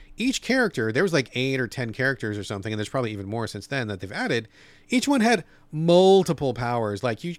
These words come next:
you got to choose, I think, maybe four powers, but everybody had, like, sixteen total or something.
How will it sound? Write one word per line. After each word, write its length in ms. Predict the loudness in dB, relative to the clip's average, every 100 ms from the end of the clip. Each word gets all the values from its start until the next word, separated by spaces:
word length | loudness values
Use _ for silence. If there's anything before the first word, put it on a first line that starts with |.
| -10
you 100 | -4
got 140 | -4
to 80 | -4
choose, 340 | -4 -2 -2
I 80 | -2
think, 220 | -6 -6
maybe 200 | -6 -6
four 360 | -8 -8 -6 -4
powers, 420 | -6 -6 -4 -6
but 140 | -4 -2
everybody 320 | -2 -2 -2
had, 200 | -2 -2
like, 200 | -4 -6
sixteen 520 | -10 -10 -8 -10 -10
total 300 | -10 -8 -6
or 120 | -8
something. 440 | -8 -10 -10 -12